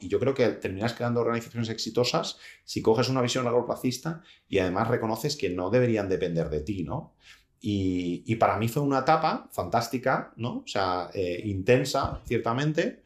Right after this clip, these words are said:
Eh, eh, y para mí había otra etapa igual, pensando en cómo oriento mis esfuerzos a empresas de impacto, lo que inicialmente fue Zubilabs como, como venture builder enf-, enfocado en impacto, y después pues hemos creado todo el área de inversiones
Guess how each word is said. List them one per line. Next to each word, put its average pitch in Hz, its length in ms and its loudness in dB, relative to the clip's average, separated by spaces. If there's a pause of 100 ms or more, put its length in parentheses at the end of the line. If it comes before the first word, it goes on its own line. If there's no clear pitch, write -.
(480)
Eh, 87 880 0
eh, 80 680 -6
y 110 120 -6
para 87 220 0
mí 98 160 0
había 110 180 6
otra 110 200 4
etapa 120 260 2
igual, 123 400 2 (180)
pensando 104 400 0
en 113 80 0
cómo 101 240 0
oriento 110 340 2
mis 110 160 -4
esfuerzos 117 440 -2
a - 20 0
empresas 90 340 -6
de 104 80 -2
impacto, 139 560 -2 (520)
lo 95 180 4
que 90 60 0
inicialmente 90 580 -2
fue 98 340 2
Zubilabs 98 520 0
como, 80 420 -6
como 80 240 -4
venture 90 320 -2
builder 104 240 4
enf-, 80 260 -2
enfocado 82 300 -4
en 87 80 -4
impacto, 110 520 -2 (300)
y - 120 -2
después 95 360 2
pues 87 140 -8
hemos 90 200 -6
creado 87 260 2
todo 87 160 4
el 82 60 2
área 87 120 0
de 90 80 -2
inversiones 123 840 0